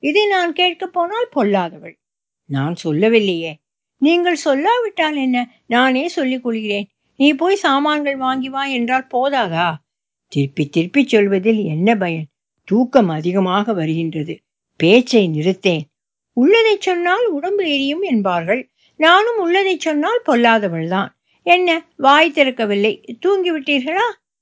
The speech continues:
அம்மணி அப்பொழுது சொன்ன சொல் ஒன்றுதான் உண்மையாயிற்று. ஏனெனில், இவள் இப்படித்தான் பேசிக்கொண்டே இருப்பாள் என்று ராமபிரசாத் தூங்கி போய்விட்டான். மற்ற விஷயங்களை குறித்து மறுநாள் பேச நிச்சயித்து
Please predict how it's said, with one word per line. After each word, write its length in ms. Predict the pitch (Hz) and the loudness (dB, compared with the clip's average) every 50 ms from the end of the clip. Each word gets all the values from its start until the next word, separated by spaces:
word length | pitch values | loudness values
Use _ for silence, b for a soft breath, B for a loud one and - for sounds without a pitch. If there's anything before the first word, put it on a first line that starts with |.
| _ _ _ _ _ _ - | _ _ _ _ _ _ -4
அம்மணி 400 | - 226 277 381 453 466 427 370 294 | 0 0 2 2 2 0 0 0 -2
அப்பொழுது 420 | 240 220 - 226 214 208 208 196 | -2 -2 -2 -2 -2 -2 -2 -4
சொன்ன 380 | - - 247 254 285 339 370 320 | -4 -4 -2 -2 0 -2 -4 -4
சொல் 320 | - - 254 226 240 240 | -4 -2 -2 -2 -2 -2
ஒன்றுதான் 600 | 220 190 180 185 180 208 202 220 226 233 269 294 | -4 -6 -6 -4 -2 -2 0 2 0 2 0 0
உண்மையாயிற்று. 760 | 262 202 180 180 190 196 185 175 165 165 170 165 - - 160 - - 170 | -2 -2 -4 -4 -4 -4 -4 -4 -4 -4 -4 -6 -8 -10 -12 -8 -4 -4
ஏனெனில், 500 | 175 175 175 175 185 202 240 254 233 196 - _ _ _ _ _ _ _ | -2 -2 -4 -4 -2 2 2 2 2 0 -4 _ _ _ _ _ _ _
இவள் 260 | 165 165 170 196 190 175 | -6 -2 0 0 0 0
இப்படித்தான் 680 | 160 135 _ - 220 240 233 - - 247 254 285 311 294 | -2 -2 _ 0 0 0 0 2 2 2 2 2 0 0
பேசிக்கொண்டே 720 | 302 240 226 247 - - 302 - 285 269 277 277 294 302 311 285 | 0 0 -2 0 -2 -6 -4 -2 -2 -2 0 2 2 2 2 0
இருப்பாள் 540 | 262 233 226 247 233 _ - 269 277 285 285 | 0 -2 -2 -4 -4 _ 0 0 0 0 0
என்று 260 | 262 226 214 202 208 202 | -2 -2 0 0 -2 -2
ராமபிரசாத் 800 | 185 165 170 190 214 208 202 - 175 165 - - 254 311 349 - _ _ _ _ _ _ _ - 262 | -2 -2 -2 -2 -2 -2 -4 -8 -12 -8 -4 -2 -2 -2 -4 -6 _ _ _ _ _ _ _ 0 4
தூங்கி 300 | 277 285 294 285 285 - | 4 6 6 4 2 0
போய்விட்டான். 760 | - 202 170 165 160 160 151 - - 175 170 170 - - _ _ _ _ _ _ | -2 -2 0 0 -2 -4 -8 -6 -4 -2 -2 -2 -4 -8 _ _ _ _ _ _
மற்ற 380 | - - 208 226 220 - - 440 | 0 2 2 2 2 0 0 2
விஷயங்களை 640 | 392 311 262 - - 294 277 269 262 233 214 190 | 2 2 0 0 0 0 0 0 0 0 -2 -2
குறித்து 340 | 190 - 190 185 202 - 285 | -4 -4 -6 -6 -4 -4 -2
மறுநாள் 540 | 247 202 165 165 185 214 226 226 220 208 202 | -2 0 -2 -2 -2 -2 0 0 -2 -2 -4
பேச 360 | - 190 190 185 - - 196 | -6 -8 -8 -8 -8 -6 -6
நிச்சயித்து 640 | 175 165 151 139 - 180 175 175 175 175 _ - | -4 -4 -4 -6 -4 -4 -2 -2 -4 -4 _ -6